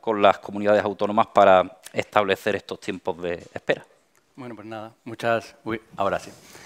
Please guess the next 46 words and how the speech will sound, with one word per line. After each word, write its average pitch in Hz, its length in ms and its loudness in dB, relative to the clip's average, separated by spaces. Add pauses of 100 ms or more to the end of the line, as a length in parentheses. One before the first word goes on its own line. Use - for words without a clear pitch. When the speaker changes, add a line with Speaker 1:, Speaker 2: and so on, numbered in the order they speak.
(520)
Speaker 2:
Muchas 117 460 4
gracias 120 360 0
por 117 140 -4
la, 101 540 4
por 104 140 -4
la 95 300 -2
invitación. 120 600 -2 (1200)
El... 117 1000 4 (380)
Lo 107 120 -4
que 131 80 0
hemos 139 140 4
comentado 151 420 6
desde 123 160 0
el 117 60 -4
inicio 139 500 2
es 120 140 0
que, 110 180 2
en 101 80 2
efecto, 131 480 0
eh, 95 180 0
la 90 120 -8
fecha 98 240 -10
que 95 80 -8
puso 92 420 -8
la 92 80 -4
ministra 92 440 -4
era, 90 340 0
eh, 85 220 -4
el 87 80 -6
año 95 200 -4
dos 90 120 -10
mil 104 120 -4
veintiséis, 143 600 2
para 98 280 4
que 95 240 -2
durante 92 280 -4
el - 20 2
año 120 140 2
dos 113 100 -2
mil 113 80 -2
veinticinco 117 580 -2
sí 110 160 -8
que 104 120 -4
se 101 80 -10
fueran 104 220 0
elaborando, 110 500 4